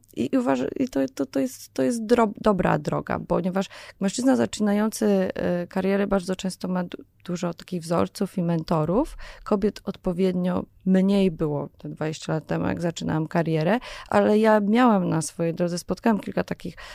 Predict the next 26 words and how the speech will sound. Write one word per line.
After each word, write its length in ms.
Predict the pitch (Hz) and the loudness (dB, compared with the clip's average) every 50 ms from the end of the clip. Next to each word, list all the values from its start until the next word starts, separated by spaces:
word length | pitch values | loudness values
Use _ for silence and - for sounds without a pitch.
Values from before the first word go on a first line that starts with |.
| - - | -18 -14
fascynujących 720 | - - 185 180 - - 190 185 190 190 185 - - 180 | -4 -2 -2 -2 0 0 0 2 2 0 0 -2 -4 -6
kobiet, 300 | - - 196 180 180 175 | 0 2 4 4 4 0
które 260 | _ - 180 175 175 175 | _ 0 2 2 2 2
zrobiły 420 | 175 175 170 165 175 175 175 170 | 2 0 0 0 0 0 0 0
karierę 500 | - - 180 175 180 185 196 202 208 196 | 0 -2 -2 0 2 0 2 2 0 0
i 40 | 190 | -2
które 280 | - - - 202 196 | -2 -4 0 2 2
mi 120 | 190 196 196 | 2 2 0
pomagały 840 | - 202 196 185 185 185 190 190 202 202 208 196 185 202 240 285 294 _ - - - - - _ _ _ _ _ _ _ _ _ _ _ _ _ _ _ _ | 0 0 0 2 2 0 2 2 2 4 4 4 4 4 4 2 0 _ -20 -20 -20 -20 -20 _ _ _ _ _ _ _ _ _ _ _ _ _ _ _ _
po-, 140 | - 196 - | 4 4 4
przemyśleć 840 | - - - - 202 196 220 254 294 269 - - 196 196 202 - - | 4 -2 -2 2 4 6 6 6 6 4 2 2 0 0 0 -2 -4
i 40 | 196 | -2
zrozumieć, 880 | 190 202 196 202 214 214 254 269 214 180 180 185 226 302 294 - - _ - - - - - - _ - | 0 2 4 4 4 4 4 2 2 2 2 2 0 0 -2 -6 -16 _ -20 -20 -20 -20 -20 -20 _ 0
jak 500 | 185 214 220 233 233 _ - - - - - - - | 4 6 6 6 6 _ -6 -6 -2 -2 -2 -2 -2
ten 140 | _ - 202 | _ -2 -2
świat 260 | 190 - - 208 185 | -2 2 0 0 0
wygląda 460 | 180 190 190 190 202 202 214 208 208 196 | 0 -4 0 2 2 2 4 4 4 4
i 60 | 190 | 4
jak 160 | 190 196 196 | 4 2 2
do 140 | 185 190 180 | 0 -2 -2
tego, 520 | _ - 185 185 185 180 175 185 - - | _ -4 -2 0 0 2 4 2 2 2
do 160 | 196 - 185 | 2 -2 -2
tego 260 | 185 - 190 180 185 190 | 0 -2 -2 0 0 0
miejsca, 520 | 190 190 185 180 - - - 190 185 185 | 2 2 0 -2 -4 -4 -2 -2 -2 -2
w 40 | - | -4
którym 600 | - - _ - 185 180 180 175 170 170 170 | -6 -10 _ -2 0 0 0 -2 -2 -4 -6